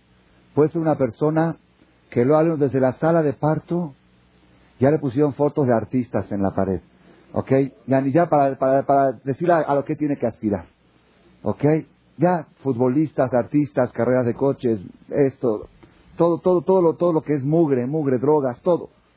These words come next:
Lo peor, lo peor de lo peor de lo peor. Se casó con tres goyot, se divorció con seis, se mejor, todo, todo, todo. Aplastó, atropelló, robó, mató, no sé, todo lo que quiera, lo peor.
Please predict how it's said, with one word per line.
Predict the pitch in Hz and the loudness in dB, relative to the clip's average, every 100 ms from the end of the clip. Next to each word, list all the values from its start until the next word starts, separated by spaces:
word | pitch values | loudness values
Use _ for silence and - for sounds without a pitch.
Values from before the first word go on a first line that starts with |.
| _ _ _ _ _ _ _ _ _ _ _ _ _ _ - | _ _ _ _ _ _ _ _ _ _ _ _ _ _ -2
Lo | 139 151 | 0 4
peor, | 190 220 190 - _ _ _ _ _ _ _ - | 4 4 2 -2 _ _ _ _ _ _ _ -2
lo | 151 160 | 0 4
peor | 196 214 240 233 | 4 6 4 2
de | 214 | 2
lo | 208 | 0
peor | 208 202 233 233 208 | 2 2 4 2 0
de | |
lo | 208 196 | -2 2
peor. | 196 196 175 _ _ _ _ _ _ _ _ _ _ _ _ _ _ _ _ _ _ _ _ _ _ _ - | 2 2 0 _ _ _ _ _ _ _ _ _ _ _ _ _ _ _ _ _ _ _ _ _ _ _ -8
Se | 113 | -2
casó | 113 127 | -2 -2
con | - 113 | -4 -4
tres | 110 113 | 0 0
goyot, | 107 107 113 113 | 0 0 2 0
se | 107 | 0
divorció | 101 101 - 110 | -2 -2 -2 -4
con | 104 95 | -4 -4
seis, | 117 107 104 - | 0 2 0 -4
se | 104 | -6
mejor, | 101 107 120 | -6 -6 -8
todo, | - 170 | -2 -2
todo, | 175 196 190 | 0 -2 -2
todo. | 196 185 139 120 _ - | -2 -2 -4 -14 _ -4
Aplastó, | 127 127 131 - 147 131 | -4 0 -4 -2 0 0
atropelló, | 123 120 127 117 139 | 0 -4 -2 0 0
robó, | 127 120 123 123 135 | 0 2 0 2 0
mató, | 127 127 - 139 139 | 0 -2 -2 -2 0
no | 160 | -2
sé, | - 131 | 0 -2
todo | - 180 | 0 0
lo | 170 | 0
que | 147 | 0
quiera, | 156 | 0
lo | 139 | -2
peor. | - 110 | -4 -6